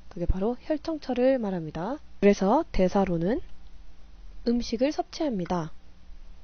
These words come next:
삼가의 철을 냠냠냠냠 먹고 그때 위 염산에 의해서 이가철로 환원이 됩니다.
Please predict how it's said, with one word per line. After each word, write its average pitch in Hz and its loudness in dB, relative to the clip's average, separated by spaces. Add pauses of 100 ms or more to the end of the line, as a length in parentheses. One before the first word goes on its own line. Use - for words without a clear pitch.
(220)
삼가의 302 2
철을 214 -2 (120)
냠냠냠냠 175 -2
먹고 196 0 (580)
그때 220 -2 (360)
위 247 4
염산에 196 2
의해서 254 0 (100)
이가철로 214 0
환원이 339 2
됩니다. 175 -2